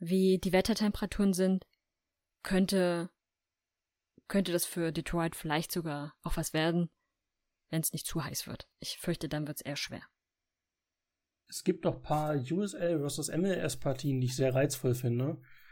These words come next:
Speaker 2: Eine möchte ich dir nicht klauen, auch weil sie einem deiner Co-Moderatoren vom M L S Podcast interessiert. Deswegen nehme ich die anderen zwei Partien. Äh, Omaha trifft auf Kansas. Das finde ich tatsächlich auch sehr, sehr faszinierend. Omaha immer ein Pokalschreck,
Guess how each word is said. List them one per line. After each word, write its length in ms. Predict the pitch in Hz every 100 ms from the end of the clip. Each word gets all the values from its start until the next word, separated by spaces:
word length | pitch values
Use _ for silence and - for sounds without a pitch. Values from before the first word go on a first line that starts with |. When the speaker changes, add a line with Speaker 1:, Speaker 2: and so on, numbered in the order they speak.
| - -
Speaker 2:
Eine 220 | 147 196
möchte 260 | 190 -
ich 60 | 160
dir 120 | 165
nicht 180 | 151 123
klauen, 480 | - 135 156 208 262
auch 240 | 151 131
weil 120 | 135
sie 140 | 131 123
einem 220 | 135 139
deiner 240 | 131 127
Co-Moderatoren 800 | 127 160 156 135 127 127 131 127
vom 140 | 123 143
M 100 | 135
L 80 |
S 140 | 147 -
Podcast 560 | - 127 - 123 113
interessiert. 640 | 139 123 117 131 127 180 - _ _ _ _ _ _ _ _ -
Deswegen 200 | 131 180
nehme 120 | 196
ich 60 | 156
die 100 | -
anderen 240 | 151 143
zwei 220 | 123 117 110
Partien. 580 | 131 127 127 185 - _ - _ _ _ _ _ -
Äh, 140 | -
Omaha 680 | - 196 220 208 190 208 214
trifft 300 | - 170 160
auf 160 | 135
Kansas. 880 | - 143 156 156 - 147 175 - - _ _ _ _
Das 220 | - 151 -
finde 220 | 151 143
ich 80 | 131
tatsächlich 400 | 131 135 127 135
auch 200 | 139 - 143
sehr, 220 | 117 151
sehr 120 | 131
faszinierend. 800 | 123 156 - 135 123 131 175 - _ _ _ _ _ -
Omaha 480 | 175 202 170 185 190
immer 200 | 190 175
ein 120 | 160
Pokalschreck, 840 | 151 127 147 180 - 185 185 -